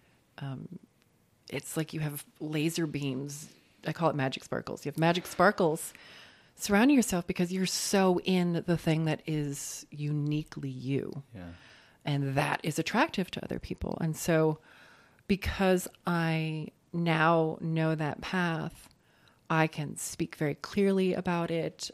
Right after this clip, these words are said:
Speaker 1: I have absolutely no hesitation sharing it.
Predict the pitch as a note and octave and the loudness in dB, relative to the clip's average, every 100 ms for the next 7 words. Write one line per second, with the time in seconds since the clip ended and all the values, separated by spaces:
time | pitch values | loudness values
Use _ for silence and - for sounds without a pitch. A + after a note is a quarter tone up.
0 | - D#3 D3 D3 C#3 C#3+ D3 - _ _ | -8 -6 -4 -4 -6 -8 -10 -14 _ _
1 | _ - C#3+ - - F#3 F3+ G3 E3+ E3 | _ -8 -8 2 4 4 4 2 4 4
2 | E3+ D#3 D#3+ D3+ - D#3 - D3+ D#3 - | 2 2 0 -4 -4 -4 -4 -4 -4 -2
3 | D3+ D3+ C#3+ C#3+ - - | 0 0 0 -2 -4 -6